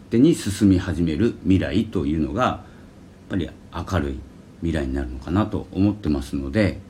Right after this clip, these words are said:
ちょっとですね、その方も、その方というかですね、そちらの方、今に集中したら何を考えるのか。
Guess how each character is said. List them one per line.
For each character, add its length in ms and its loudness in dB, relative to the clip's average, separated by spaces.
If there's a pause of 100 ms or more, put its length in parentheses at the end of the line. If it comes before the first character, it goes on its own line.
(3000)
ち 100 -8
ょ 20 -8
っ 40 -8
と 140 -8
で 80 -10
す 80 -10
ね、 100 -2
そ 160 -2
の 100 2
方 260 0
も、 140 -2 (160)
そ 160 -6
の 140 0
方 240 -6
と 120 -8
い 40 -8
う 40 -12
か 80 -12
で 80 -16
す 100 -12
ね、 240 2
そ 140 -4
ち 140 -6
ら 80 0
の 120 -2
方、 420 -2
今 320 8 (880)
に 220 4
集 280 2
中 220 0
し 80 -6
た 140 0
ら 260 -4 (1400)
何 320 6
を 100 2
考 180 -4 (180)
え 80 0
る 80 -6
の 60 -8
か。 160 -14